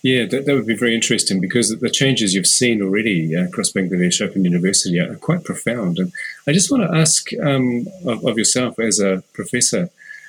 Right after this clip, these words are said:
uh, so you would have been doing some teaching online and also some teaching at a distance. You mentioned some of the, uh, books that you've written, the chapters you've written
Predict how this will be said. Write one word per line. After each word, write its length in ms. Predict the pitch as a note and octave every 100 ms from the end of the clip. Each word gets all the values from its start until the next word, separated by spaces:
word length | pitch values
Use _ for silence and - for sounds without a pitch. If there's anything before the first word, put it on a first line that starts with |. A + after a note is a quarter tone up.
| _
uh, 60 | A2
so 140 | -
you 160 | A#2 C#3+
would 80 | B2
have 120 | -
been 160 | A#2
doing 260 | G#2 A2+ A2
some 200 | - G2
teaching 380 | - G#2+ - G2
online 480 | F2+ E2+ E2+ A2 C3
and 160 | G2+ F#2+
also 260 | F#2+ - F#2+
some 180 | -
teaching 380 | F2+ G#2 - G2
at 60 | F2+
a 80 | D#2+
distance. 440 | - - F#2 -
You 80 | G#2
mentioned 440 | G#2 F#2 G#2 F#2
some 200 | - G#2
of 120 | F#2
the, 320 | F2 F2 E2+ F2
uh, 120 | F2
books 260 | - - -
that 100 | -
you've 160 | E2+
written, 240 | F#2 - G#2
the 80 |
chapters 380 | - G#2 - E2+
you've 120 | E2+
written 360 | F2+ F2 F#2 F2